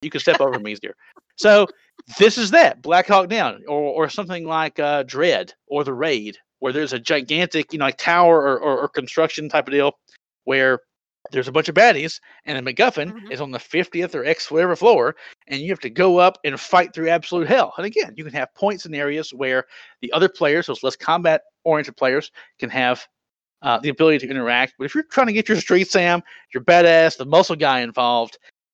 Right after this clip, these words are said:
Speaker 1: those types of things are, are ways to get them pulled in. Black Hawk
Speaker 2: Mm-hmm.
Speaker 1: Down's that way. Uh, again, The Raid, go watch it. Awesome movie.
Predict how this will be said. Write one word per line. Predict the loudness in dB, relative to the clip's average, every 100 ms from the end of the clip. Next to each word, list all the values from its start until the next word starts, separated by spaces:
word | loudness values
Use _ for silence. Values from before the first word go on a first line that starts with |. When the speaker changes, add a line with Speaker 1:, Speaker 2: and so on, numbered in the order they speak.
| _ _
Speaker 1:
those | 2 2 0
types | -4 -4 -4 -8
of | -8
things | -4 -4 -4 -6 -10 -14 -20 _ _ _ -2
are, | -2 0
are | -2
ways | 0 0 0
to | -2
get | -6 -4
them | -2
pulled | 2 2
in. | 0 -6 -14 -6
Black | -4
Hawk | -2 -4
Speaker 2:
Mm-hmm. | -4
Speaker 1:
Down's | -2 0
that | 0
way. | 2 0 -2 _ _ -20 _ -2
Uh, | 2 2
again, | 2 -2 -4
The | -4
Raid, | 0 2 0 -2
go | 0
watch | 2 2
it. | 0 -4
Awesome | -2 -2 -4
movie. | -4 -4